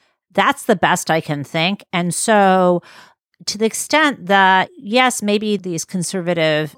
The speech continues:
lawyers got over their skis, but I don't see that this will discourage them from trying again,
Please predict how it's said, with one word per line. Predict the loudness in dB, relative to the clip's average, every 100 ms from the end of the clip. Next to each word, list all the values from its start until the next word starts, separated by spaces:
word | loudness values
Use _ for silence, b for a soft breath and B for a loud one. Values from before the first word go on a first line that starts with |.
| -10
lawyers | -2 0 0 0 -2 -4 B B -20 -4
got | 2 4 4 0 -2
over | -2 -2
their | -2 -4
skis, | -6 -2 0 2 0
but | 0 2 2 0 B B B _ -2
I | 0
don't | 2 0
see | -2 0 0 0
that | 0 -2
this | 0 -2 -2
will | -4
discourage | -4 -8 -4 -2 -2 -2 0
them | 0 0 -2
from | -10 -4 -2 -2 -6
trying | -4 0 2 2 0
again, | -2 -4 0 0 0 -6